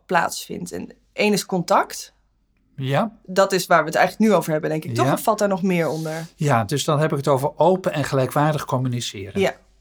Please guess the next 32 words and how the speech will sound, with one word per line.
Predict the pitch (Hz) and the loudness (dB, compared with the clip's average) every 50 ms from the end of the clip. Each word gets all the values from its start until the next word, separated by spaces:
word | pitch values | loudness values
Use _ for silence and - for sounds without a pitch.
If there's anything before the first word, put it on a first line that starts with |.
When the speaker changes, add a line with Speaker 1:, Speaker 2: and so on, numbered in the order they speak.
| _ _ _ | _ _ _
Speaker 2:
Goed | - - - 180 185 - | -14 -6 -4 -4 -4 -4
onderscheid | - 151 147 147 135 - - 135 127 127 | -4 -4 -2 -2 -2 -2 -2 -2 -2 -2
tussen | - 127 - - 123 | -4 -6 -6 -4 -4
maken | 117 117 120 120 120 - 123 - _ _ | -4 -4 -4 -4 -6 -10 -14 -14 _ _
wat | - 113 113 - - | -8 -8 -6 -4 -4
moet | 143 156 156 - - | -4 -4 -4 -6 -8
en | - 113 | -8 -4
wat | 110 120 113 - | -4 -4 -4 -6
mag. | - - - - - - - - _ | -8 -14 -14 -14 -16 -16 -20 -16 _
Speaker 1:
Ja, | - 180 - - _ _ _ _ _ _ _ _ | -6 -6 -6 -8 _ _ _ _ _ _ _ _
precies. | - 190 180 - - - - - - - | -12 -10 -10 -10 -12 -14 -18 -20 -10 -4
Ja. | 196 185 | -2 -2
Speaker 2:
En | 139 135 131 123 123 | -2 -2 -4 -4 -2
niet | 143 190 226 208 | 0 0 0 -2
op | - 165 - | -4 -4 -4
de | 165 | -6
stoel | - - 156 135 | -6 -4 -4 -4
van | - 143 123 | -2 -2 -2
de | 117 | -2
medewerker | 107 - 98 101 104 101 101 104 - 123 | -4 -4 -6 -8 -10 -10 -10 -12 -12 -14
gaan | - - 113 104 | -12 -10 -10 -10
zitten. | - 107 98 - 185 180 | -8 -10 -10 -8 -6 -4
Speaker 1:
Ja. | 190 220 220 - _ _ _ _ _ | -2 -4 -4 -6 _ _ _ _ _
Speaker 2:
Ehm, | - - 127 120 123 123 120 123 123 123 123 123 127 123 120 127 123 120 123 131 139 170 - _ _ _ _ _ _ _ _ | -10 -6 -6 -4 -4 -4 -6 -6 -6 -8 -8 -8 -8 -10 -10 -10 -10 -10 -10 -10 -12 -12 -14 _ _ _ _ _ _ _ _
dat | - 139 139 139 | -6 -6 -6 -4
zijn | - 147 139 131 | -2 -2 -2 0
belangrijke | 139 135 135 131 - 139 | 0 0 0 0 -2 -4
dingen. | 127 131 143 139 - - - _ _ | -2 -2 -4 -4 -8 -14 -20 _ _
En | _ - 156 165 175 190 190 | _ -2 0 0 0 0 -2
een | - 160 160 170 | -2 -4 -4 -4
open | - - 160 151 151 - - | -2 0 0 0 -2 -4 -6
cultuur | - 160 143 135 - - 139 123 110 107 - - - | -4 -4 -4 -4 -4 -2 -2 -2 -2 -2 -6 -8 -14